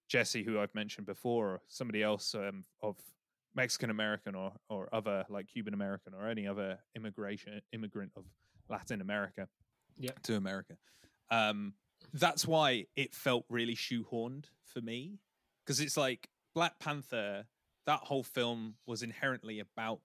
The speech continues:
Speaker 1: that, and it was organic, and they really made a very great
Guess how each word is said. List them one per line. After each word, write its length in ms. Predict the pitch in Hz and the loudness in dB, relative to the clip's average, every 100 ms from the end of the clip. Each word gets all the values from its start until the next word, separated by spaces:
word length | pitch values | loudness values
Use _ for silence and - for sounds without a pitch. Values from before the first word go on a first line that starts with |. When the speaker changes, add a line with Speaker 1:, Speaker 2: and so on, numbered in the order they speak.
| - | -14
Speaker 1:
that, 160 | 82 _ _ _ _ _ _ | -20 _ _ _ _ _ _
and 120 | 117 120 | 0 0
it 100 | 110 | 0
was 220 | - 123 117 | -4 -2 -2
organic, 840 | 127 127 - 120 113 104 _ - - _ | 0 0 2 0 0 -4 _ -20 -20 _
and 180 | 120 113 | -8 -4
they 160 | 107 107 | -2 -2
really 380 | 104 123 131 113 | -2 -2 0 0
made 260 | 113 110 107 | -2 -2 -2
a 40 | |
very 340 | 101 117 117 104 | -4 -2 0 -2
great 540 | - 98 107 107 - | -8 -6 -2 -2 -4